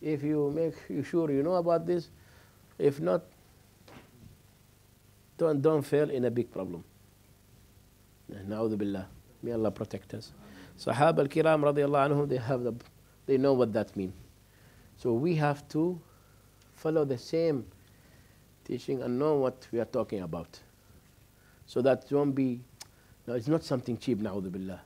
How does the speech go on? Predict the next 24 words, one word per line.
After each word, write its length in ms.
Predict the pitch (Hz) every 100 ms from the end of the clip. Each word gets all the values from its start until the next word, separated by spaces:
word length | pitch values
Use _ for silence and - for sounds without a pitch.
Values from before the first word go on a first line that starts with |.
| -
It's 80 | -
something 340 | - 143 139 113
very 200 | 120 123
great. 260 | 101 95 - - - - _ _
Allah, 220 | 110 123 117
if 140 | 104
you 80 | 113
got 220 | 117 113
this 180 | 113 -
barakah, 520 | 113 123 123 131 113
yani 140 | 110 107
khalas. 380 | 135 107 - - - - - - - - - - -
This 140 | 120
is 100 | 120
something 360 | 117 127 123 117
which 180 | 113 -
we 100 | 113
can 260 | - 113
leave 180 | 113 120
to, 180 | - 113 107 - - -
huh, 160 | 117 143 - _ - - - - - - -
for 120 | 120
your 120 | 113
family. 500 | 104 123 113 107 101